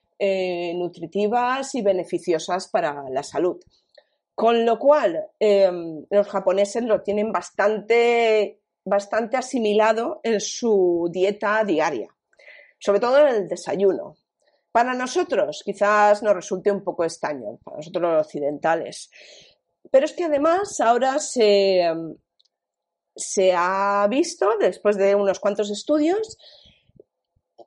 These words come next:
que el natto puede contener una respuesta a, a un problema que ahora mismo nos está generando bastante incertidumbre, que es el covid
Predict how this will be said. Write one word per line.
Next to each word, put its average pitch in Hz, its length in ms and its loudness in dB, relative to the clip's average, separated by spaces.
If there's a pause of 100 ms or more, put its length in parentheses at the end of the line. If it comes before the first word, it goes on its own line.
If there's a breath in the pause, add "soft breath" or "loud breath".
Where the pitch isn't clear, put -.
(120)
que 220 520 6
el 220 120 6
natto 311 360 -2
puede 247 280 2
contener 269 380 0
una 269 160 0
respuesta 311 880 -2 (200)
a, 233 500 0
a 214 160 -2
un 220 140 -2
problema 240 580 0
que - 80 2
ahora 196 160 2
mismo 202 240 -4
nos 220 160 -4
está - 240 -10
generando 185 1200 2
bastante 175 360 -4
incertidumbre, 175 720 -6
que 175 180 0
es 196 120 0
el 208 160 0
covid 185 400 -2